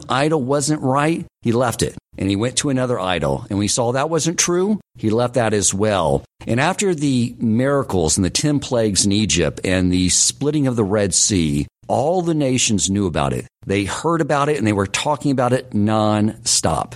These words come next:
But over time, they stopped talking about it a little less, a little less. The conversation became a little more mundane until they weren't talking about it at all. Yisro was different. When he heard it and he knew this is truth, this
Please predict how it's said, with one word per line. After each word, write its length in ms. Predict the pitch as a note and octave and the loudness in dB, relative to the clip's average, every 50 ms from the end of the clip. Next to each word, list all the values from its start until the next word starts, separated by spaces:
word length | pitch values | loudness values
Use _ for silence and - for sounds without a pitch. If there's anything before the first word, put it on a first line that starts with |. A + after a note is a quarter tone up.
| - - _ _ | -18 -20 _ _
But 180 | - A2+ - - | -4 -2 -2 0
over 240 | D3+ C#3+ C#3+ D#3 | -2 0 0 0
time, 800 | C#3 - - - - A3+ C4 A#3 E3 A#2 G#2 G2+ G2+ G#2+ B2 A#2+ B2 - _ _ | 0 0 -2 0 0 2 2 2 2 2 2 2 2 2 0 -2 -6 -14 _ _
they 120 | - B2+ | -2 0
stopped 420 | B2+ - - - D#3+ D#3 D#3 - - | 2 2 0 0 0 -2 -2 -2 -2
talking 320 | B2 A2+ G2 - - F#2+ | -2 -2 0 0 0 0
about 140 | E2 F2 E2+ | 2 2 2
it 60 | E2 | 2
a 0 | |
little 280 | E2+ F2+ F#2 F#2+ F#2+ G2 | 2 2 2 2 2 2
less, 500 | A#2 A#2+ A#2+ B2+ B2+ - - - - - | 2 2 2 0 0 0 0 0 0 -2
a 100 | - - | 0 0
little 240 | F#2+ F#2 F#2 F2+ F2+ | 0 2 2 2 2
less. 460 | G2+ A#2 A2+ A2+ A2+ A2+ - - - - - - - | 2 2 2 2 2 2 2 0 0 -4 -8 -6 -4
The 80 | G#2 | -4
conversation 600 | - - A#2+ A#2 A#2 A2 - B2 A#2 A2 - A#2 | -2 0 0 0 0 2 2 2 2 2 2 2
became 320 | G2+ G#2 - - A2 A2 G2+ | 0 0 0 0 0 2 2
a 40 | G2 | 2
little 180 | G2 G#2+ G#2+ | 2 2 2
more 400 | G#2 G#2+ G2 G2 G2 F#2+ F2+ E2 - | 2 2 2 2 2 0 -2 -4 -4
mundane 800 | - F2+ F#2 F#2+ F#2+ F#2 F2 G#2+ G#2 G#2 G#2+ A2 A2+ A#2 B2+ A#2+ - - _ - | -2 0 2 2 2 2 2 2 2 2 2 0 0 0 -2 -2 -6 -10 _ -6
until 460 | - G#2+ G2 F2+ - - B2+ A#2+ A#2 A2+ | -4 -4 -2 0 0 0 0 0 2 2
they 80 | G#2+ | 0
weren't 240 | G2+ G2+ A#2+ B2+ B2 | 0 0 0 -2 -2
talking 400 | - - A#2 G#2 G2+ - A#2+ A2 | -4 -2 -2 -2 0 0 -2 -2
about 320 | G#2 G2 G2+ F#2+ F2+ F2+ | 0 0 0 0 0 2
it 180 | F2 F2 F2 - - - | 0 0 -2 -4 -6 -4
at 140 | F2+ F2+ | -2 0
all. 340 | E2 D#2+ D2 C2+ A#1+ G#1+ - - _ _ - | 0 0 0 0 -2 -4 -6 -12 _ _ -6
Yisro 440 | - G#2+ C#3+ F3+ - - D3 C3 A#2+ | -2 -2 0 0 0 0 0 0 0
was 160 | A2+ F#2+ - | 0 0 0
different. 480 | - G#2+ F#2+ - - B1+ - - - | -2 -2 -2 0 -2 -2 -2 -6 -6
When 220 | - - F2+ G2+ G#2 | -4 -2 0 0 0
he 220 | F#2+ B2 F3 G#3+ | 0 0 0 0
heard 280 | F#3 C#3 A2+ F#2+ E2 C#2+ | 0 2 2 2 2 0
it 160 | B1 - - - - | -2 -4 -8 -6 -4
and 120 | F#2+ D#2+ | -2 0
he 120 | F#2+ D#3 | 0 0
knew 180 | E3 D3+ D3+ A2+ | 0 0 0 0
this 260 | E2 F#2 G#2 - - | 0 0 0 2 2
is 100 | A#2 - | 0 0
truth, 480 | - - - C3+ G2 C#2+ - - - - | 0 0 0 0 -2 -2 -4 -8 -12 -6
this 300 | - A2+ C#3+ C#3 - | -2 -2 0 0 0